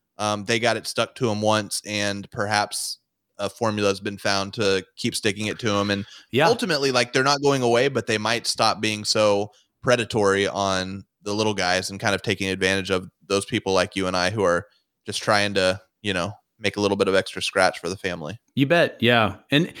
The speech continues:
Speaker 2: and I'll say this kind of in closing, kind of giving off to, to, to bounce off of what you said earlier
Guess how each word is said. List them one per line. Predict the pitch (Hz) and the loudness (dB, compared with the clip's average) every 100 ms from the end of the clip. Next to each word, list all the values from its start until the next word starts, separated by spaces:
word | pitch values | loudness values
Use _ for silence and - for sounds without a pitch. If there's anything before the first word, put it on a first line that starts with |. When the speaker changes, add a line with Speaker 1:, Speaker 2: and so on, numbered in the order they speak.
| - - | -10 0
Speaker 2:
and | |
I'll | 185 | 2
say | 190 170 | 4 4
this | 151 143 | 4 2
kind | - 143 | 2 2
of | 127 | 4
in | 131 | 2
closing, | - 120 117 110 104 98 - | 2 2 4 2 2 -4 -4
kind | 131 127 | 2 2
of | |
giving | 113 120 117 | 4 4 4
off | 113 110 - - - - | 4 2 -2 -20 -20 -4
to, | 131 120 120 | 2 2 2
to, | 131 117 | 2 2
to | 113 110 | 4 2
bounce | 110 127 131 | 4 2 2
off | 120 | 2
of | 110 | 4
what | 113 113 | 2 2
you | 117 | 2
said | - 120 | 4 4
earlier | 104 110 117 120 120 | 6 6 6 6 4